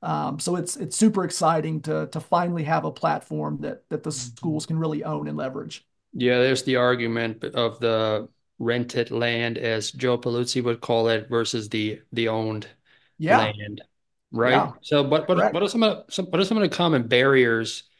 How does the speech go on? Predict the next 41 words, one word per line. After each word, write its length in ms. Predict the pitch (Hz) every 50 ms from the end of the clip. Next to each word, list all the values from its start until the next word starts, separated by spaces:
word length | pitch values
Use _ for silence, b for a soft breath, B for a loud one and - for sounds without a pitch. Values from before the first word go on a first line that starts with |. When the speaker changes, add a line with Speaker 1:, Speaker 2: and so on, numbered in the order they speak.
| _ _ _ _ _ _ -
Speaker 2:
to 120 | - 156
engaging 540 | 147 135 135 127 127 139 143 156 139 120 -
prospective 520 | - 120 - - - 123 120 - - 120
students 460 | - - - 131 120 113 113 113 110
in 220 | - - 131 135 143
online 480 | 143 143 123 123 123 117 117 117 117
communities, 540 | 113 - 131 120 117 117 113 110 113 110 -
and 100 | 120 110
how 180 | 113 123 123 120
can 200 | 123 - 139 127
these 180 | 120 117 113
be 160 | - - 127 117
overcome? 420 | 117 113 117 110 - - 135 131
I'm 120 | 135 135
sure 340 | 131 - - - 147 151 151
that 240 | 135 131 127 123 123
some 400 | - - 139 139 139 143 139 135 B B B B B B B B B _
people 240 | - 208 202 185 180
get 160 | 175 175 170
overly 420 | 165 170 175 170 175 165 160 151
zealous, 580 | 131 123 117 123 127 165 143 120 120 127 123 -
and 180 | 135 123 123 127
then 160 | 131 127 127
they 180 | 127 127 127
are 300 | 123 123 127 123 123 123 _ _ _ _ _ _ _ _ -
jumping 280 | - 139 131 - 139
in 80 | 135 127
those 140 | 131 127 123
communities, 600 | - 131 123 131 139 135 127 123 123 123 131 - - _ _ _
and 180 | - 120 117 113
they 80 | 117
get 140 | 110 123 120
a 20 | 120
little 140 | 123 127
bit 100 | 127 123
of 60 | 131 131
salesy, 540 | - - 180 202 233 226 156 151 127 120
and 80 | 113 117
that's 180 | 123 123 123 -
a 60 | 160
turnoff. 640 | 139 - 180 202 226 185 117 110 110 - - -